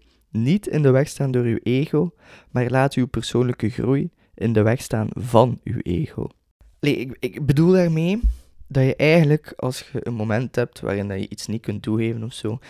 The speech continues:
denk dan bij jezelf van, "Oké, ik ben aan het groeien nu.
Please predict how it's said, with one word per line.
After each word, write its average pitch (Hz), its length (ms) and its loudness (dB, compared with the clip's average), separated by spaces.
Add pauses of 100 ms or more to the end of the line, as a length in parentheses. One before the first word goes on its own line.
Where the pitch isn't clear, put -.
(180)
denk 143 200 0
dan 170 140 0
bij 147 160 2
jezelf 120 360 0
van, - 220 -8
"Oké, - 200 -6
ik 98 200 -4
ben 120 140 0
aan 127 60 2
het 131 120 -4
groeien 135 340 0
nu. 98 140 -6